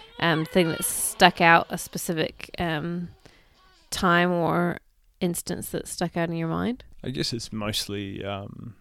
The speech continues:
Speaker 2: you know, the feelings. I remember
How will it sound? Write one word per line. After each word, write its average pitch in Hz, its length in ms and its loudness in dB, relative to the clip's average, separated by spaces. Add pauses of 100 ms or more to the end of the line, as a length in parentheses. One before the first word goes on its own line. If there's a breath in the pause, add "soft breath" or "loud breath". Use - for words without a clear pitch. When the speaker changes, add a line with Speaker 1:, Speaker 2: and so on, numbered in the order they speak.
(280)
Speaker 2:
you 131 120 -8
know, 139 100 -4
the 101 100 -6
feelings. 110 720 -4 (560)
I 117 40 -10
remember 101 580 -6